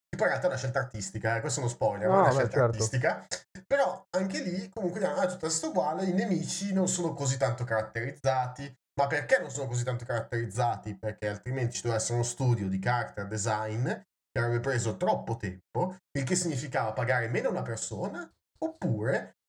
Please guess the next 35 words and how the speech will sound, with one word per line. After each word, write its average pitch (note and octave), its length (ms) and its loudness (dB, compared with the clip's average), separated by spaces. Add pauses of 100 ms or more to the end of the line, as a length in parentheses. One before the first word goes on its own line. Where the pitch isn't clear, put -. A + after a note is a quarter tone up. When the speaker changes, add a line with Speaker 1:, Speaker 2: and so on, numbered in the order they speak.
(140)
Speaker 1:
sbattersi D#3+ 520 -2
nelle B3 180 -2
palle A#2 400 -2
e - 80 -6
tagliare B2 460 2
qualcosa. C3 720 -2
E G3 120 -4
quindi G#3 280 2
noi F#3+ 420 -2
indie, A#2+ 580 2 (240)
il D3 140 4
bello, B2+ 420 2
cos'è - 220 -4
che - 80 -8
facciamo G#2+ 360 -4
noi G#2+ 100 0
indie G2 140 -2
di G2+ 100 -2
bello G2 380 0
effettivamente? G2+ 800 -2 (320)
Noi A3+ 160 4
cerchiamo E3 420 0
di C3 80 -4
fare C3+ 200 0
economia B2 420 0
delle A2+ 220 -2
cose, G2 600 -2 (160)
portando G3 460 0
avanti F3+ 440 -2
un'idea D3 460 0
al E3 120 -2
massimo C3 380 -2
delle A#2 100 2
sue A#2+ 120 -2
potenzialità. G2+ 720 -4